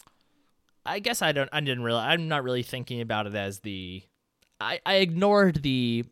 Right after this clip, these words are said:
is Indiana, God, why I keep saying Indiana? Is Nebraska beyond saving aspect of it? 'Cause like you said, it, Nebraska doesn't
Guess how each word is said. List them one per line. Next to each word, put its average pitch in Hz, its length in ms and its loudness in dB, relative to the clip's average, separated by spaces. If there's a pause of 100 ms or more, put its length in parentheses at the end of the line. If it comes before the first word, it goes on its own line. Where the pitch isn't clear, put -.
(140)
is 131 200 -4
Indiana, 120 600 -2 (340)
God, - 200 -16
why 120 80 -10
I 185 40 -6
keep - 180 -16
saying 185 200 -14
Indiana? 156 360 -10 (380)
Is 151 180 4
Nebraska 131 500 0
beyond 120 380 -2
saving 120 500 -6
aspect 131 440 -6
of 131 120 -6
it? 131 100 -6
'Cause 190 140 -8
like 208 160 -6
you 131 80 -8
said, 117 200 -6
it, 117 140 -8 (100)
Nebraska 160 460 -4
doesn't 131 340 -6